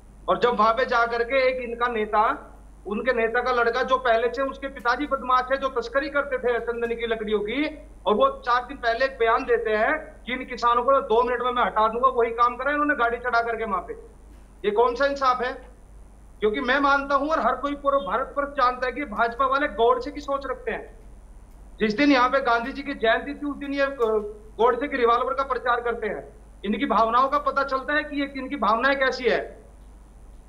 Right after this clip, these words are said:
ये कितने विरोधी आदमी है, किसानों के विरो-, किसानों के विरोधी लोग हैं, ये किसानों के ऊपर गाड़ी चढ़ाते हैं, बेचारे शांति से चल रहे हैं, आपने वीडियो देखी होगी,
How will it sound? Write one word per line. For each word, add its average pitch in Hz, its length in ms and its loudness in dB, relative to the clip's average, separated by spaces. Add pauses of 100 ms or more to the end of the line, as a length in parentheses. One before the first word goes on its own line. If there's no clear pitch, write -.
(160)
ये 233 120 4
कितने 277 300 -2
विरोधी 269 400 2
आदमी 262 300 2
है, 285 60 0
किसानों 277 400 -2
के 285 80 -6
विरो-, 254 280 0
किसानों 262 300 0
के 277 80 0
विरोधी 254 380 2
लोग 254 220 6
हैं, 226 80 6
ये 214 100 2
किसानों 233 400 2
के 277 80 0
ऊपर 277 140 0
गाड़ी 240 320 0
चढ़ाते 269 380 2
हैं, 202 240 -4
बेचारे 269 300 0
शांति 247 320 0
से 285 60 -6
चल 277 180 -2
रहे 285 120 2
हैं, 285 60 4
आपने 277 200 -2
वीडियो 269 260 -4
देखी 277 260 -4
होगी, 240 300 0